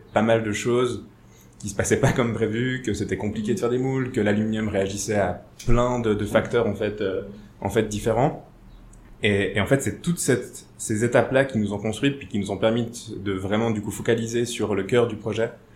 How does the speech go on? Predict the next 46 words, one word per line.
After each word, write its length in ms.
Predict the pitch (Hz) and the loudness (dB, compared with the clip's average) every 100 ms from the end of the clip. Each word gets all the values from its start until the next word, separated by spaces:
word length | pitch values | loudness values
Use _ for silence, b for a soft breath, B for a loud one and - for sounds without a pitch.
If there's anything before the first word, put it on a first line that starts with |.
| b b - | b b -8
et 60 | 98 | -6
puis 140 | 98 | 2
pas 160 | 113 110 | 6 6
juste 200 | 110 - | 2 0
faire 140 | 117 | 2
un 100 | 110 | 2
objet, 280 | 110 104 120 | 0 4 4
mais 140 | 113 90 | 4 0
du 100 | 101 | -2
coup 80 | 104 | -4
travailler 400 | 101 95 101 104 | -2 0 2 0
sa 140 | 92 | 2
matière, 500 | 104 123 120 117 113 | 0 2 2 2 -2
le 80 | 98 | -6
fait 180 | - - | -6 -6
qu'il 160 | 110 95 | -2 0
ait 120 | 95 | 0
un 80 | 90 | -2
esprit 280 | 95 - 98 | -10 -6 -4
brut, 400 | 107 120 - - B B 98 | 0 0 -2 -16 B B -2
des 140 | 98 | 0
imperfections, 760 | 98 98 - 95 - 117 117 117 B B - | 2 0 -2 -4 -2 -2 -2 -8 B B -10
des, 300 | 95 95 95 | 0 2 2
des, 200 | 92 92 | 0 -4
des 160 | 92 95 | -4 -2
parois, 380 | 101 98 110 110 | 0 4 6 6
enfin 120 | 104 | 4
des 80 | 95 | -2
choses 200 | 110 - | -4 -6
qui, 300 | 95 95 92 | -6 -6 -6
qui 140 | - | -8
du 120 | 98 95 | -8 -4
coup 160 | 117 | -2
vraiment 260 | 110 104 113 | 0 2 4
ont 120 | 104 | 2
construit 460 | - 120 117 - 127 | 2 0 0 0 2
un 120 | 107 | 2
peu 100 | 107 | 2
notre, 520 | 104 95 - 98 98 | 0 0 -4 -2 0
notre 280 | 101 95 - | 0 -2 -2
objet 260 | 101 104 104 | -2 2 0
de, 200 | 98 92 | 0 -2
de 140 | 95 | 0
A 160 | 107 107 | 2 4
à 60 | |
Z, 100 | 104 | 4